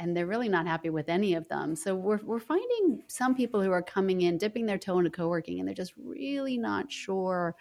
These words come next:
what the future of remote work looks like for them. And they're not choosing co-working like remote workers before the pandemic did,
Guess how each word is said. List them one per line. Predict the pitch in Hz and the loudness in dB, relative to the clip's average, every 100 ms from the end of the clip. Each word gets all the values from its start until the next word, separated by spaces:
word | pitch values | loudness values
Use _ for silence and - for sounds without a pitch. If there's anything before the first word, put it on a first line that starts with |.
| - - - _ _ | -16 -20 -20 _ _
what | 185 202 | 0 2
the | 180 | 0
future | - 180 175 - | -2 0 0 2
of | 165 160 | 0 0
remote | 165 160 | 0 0
work | 160 - | -4 -6
looks | 165 - | -8 -6
like | 180 170 | -8 -8
for | - | -10
them. | 180 - - | -6 -4 -2
And | 180 180 170 _ _ _ | -2 -2 -4 _ _ _
they're | 202 | 0
not | 220 247 - _ | 2 2 0 _
choosing | - - 240 240 208 180 | -8 -2 0 2 4 2
co-working | - 165 165 160 165 175 - 170 - _ _ _ _ | 2 0 2 0 -2 -2 -2 -4 -8 _ _ _ _
like | 180 175 170 165 165 - - | 0 4 4 4 0 -10 0
remote | 180 175 175 | 4 4 4
workers | 165 156 170 156 | 0 -2 -2 -2
before | - 156 165 | -2 -4 -4
the | 160 | -4
pandemic | - 156 151 151 151 151 165 - - _ _ _ _ - | -6 -6 -2 -2 0 -2 -4 -10 -20 _ _ _ _ -2
did, | 160 87 - | -2 -2 -8